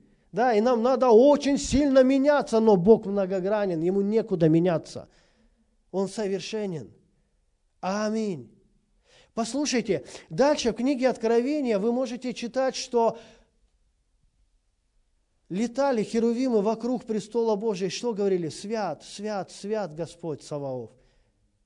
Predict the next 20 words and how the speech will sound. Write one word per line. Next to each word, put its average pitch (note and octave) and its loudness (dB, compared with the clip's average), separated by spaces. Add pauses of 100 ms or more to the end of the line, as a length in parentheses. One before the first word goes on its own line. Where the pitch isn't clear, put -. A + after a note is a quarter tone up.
(500)
Это A#3+ 0
не C4+ 2
то, D#4 -2
что, A#3+ 0
знаешь, C4+ 2
как A3 0
бы A#3 2
они A#3 2
знали A3+ -2
только A3 -4
три A3 -8
слова, A3+ -4
все, G#3+ -6
да, G#3+ 0
или F#3+ -2
там F#3+ -6
заикание G3 -4
у D#3+ -4
них D#3 -6
было. C#3 -12